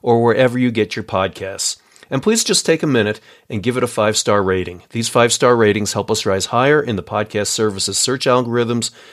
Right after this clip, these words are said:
helping more people find our show. I would also appreciate it if you would share the podcast or a favorite episode with friends or on social media.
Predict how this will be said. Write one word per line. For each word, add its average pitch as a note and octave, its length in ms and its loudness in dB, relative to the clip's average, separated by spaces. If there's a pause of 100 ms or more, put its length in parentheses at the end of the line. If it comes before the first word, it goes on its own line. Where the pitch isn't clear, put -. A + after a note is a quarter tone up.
helping B2 280 2
more A2 180 6
people A#2 300 -2
find F#2+ 300 -6
our G2+ 160 0
show. B2+ 360 2 (520)
I - 60 -6
would G#2+ 120 4
also C#3+ 260 4
appreciate D3 560 0
it A2 100 -4
if A#2 220 -8
you G2+ 80 -4
would F#2+ 120 -4
share F3+ 240 2
the F3 100 -6
podcast F#2+ 680 -2 (240)
or A2 140 2
a F#2 40 -2
favorite B2 300 2
episode A#2 380 2
with F#2 160 -6
friends G#2+ 360 -2
or G2+ 140 0
on G#2+ 80 0
social F#2+ 360 -2
media. F2+ 380 -4